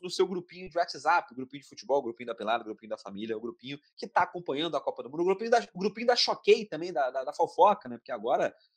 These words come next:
é, a Copa do Mundo é um evento global, um evento pra todos, um evento pra todas as tribos, a Choquei, né? Enviando aí a aleatoriedade do dia pra você que, que assim como eu, assim como o Guilherme, assim como outros, ficou chocado com essa informação, né, de que a Gretchen,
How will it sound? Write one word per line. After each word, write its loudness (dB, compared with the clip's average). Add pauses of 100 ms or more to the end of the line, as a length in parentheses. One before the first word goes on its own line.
(180)
é, 2
a 4 (180)
Copa -4
do -10
Mundo -6
é 2
um 0
evento -6 (200)
global, 6
um -14
evento -14
pra -12
todos, -6
um -12
evento -8
pra -6
todas -8
as -6
tribos, -12
a 0
Choquei, -6
né? -8 (220)
Enviando -4
aí -2
a 4
aleatoriedade -2
do -8
dia -10
pra -16
você -10
que, -8 (260)
que 2
assim 2
como 0
eu, 6
assim -2
como -12
o -16
Guilherme, -2
assim -10
como -6
outros, 0
ficou -8
chocado 0
com -8
essa -14
informação, -12
né, -6
de -12
que -6 (240)
a 6
Gretchen, 2